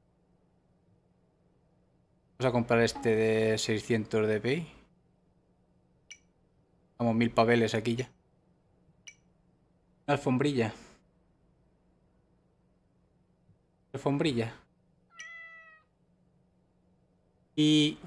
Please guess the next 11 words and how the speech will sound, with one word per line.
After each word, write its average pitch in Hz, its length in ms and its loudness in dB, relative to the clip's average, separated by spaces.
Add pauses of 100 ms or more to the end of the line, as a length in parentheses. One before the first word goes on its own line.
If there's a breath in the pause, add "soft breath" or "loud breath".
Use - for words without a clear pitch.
(160)
vamos 143 300 0
una 147 220 2
alfombrilla 143 400 2
de 160 80 2
estas 139 200 -4
o 131 60 -6
qué? 139 120 -10 (1500)
¿Están 135 160 -6
todas 131 340 -2
lo 131 80 -6
mismo? 165 240 -6